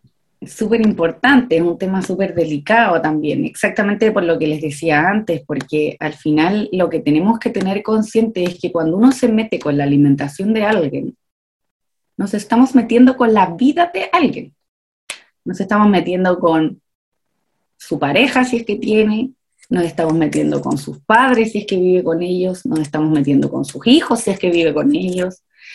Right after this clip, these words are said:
ya nos estamos metiendo con sus compañeros de trabajo que van a tomar la decisión juntos de qué van a almorzar.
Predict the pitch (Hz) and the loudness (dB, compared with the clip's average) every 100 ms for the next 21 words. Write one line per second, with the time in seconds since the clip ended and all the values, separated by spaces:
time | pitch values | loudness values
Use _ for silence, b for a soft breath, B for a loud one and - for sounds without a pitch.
0 | B B 180 175 190 185 165 202 208 208 | B B 2 2 4 2 2 2 4 4
1 | 170 180 190 190 180 170 - - 143 165 | 4 2 4 2 2 -2 -6 -4 0 2
2 | 160 156 147 143 143 147 240 349 - 220 | 2 0 -2 -4 0 2 4 2 0 0
3 | 208 196 196 190 185 196 196 196 190 196 | 0 0 2 0 0 0 0 0 -2 -4
4 | 202 - 202 196 202 - 233 220 220 202 | -8 -2 0 0 -2 2 2 2 0 -2
5 | 185 190 196 196 190 190 180 - 196 190 | -2 0 2 4 2 -2 -6 -2 0 0
6 | 226 | -2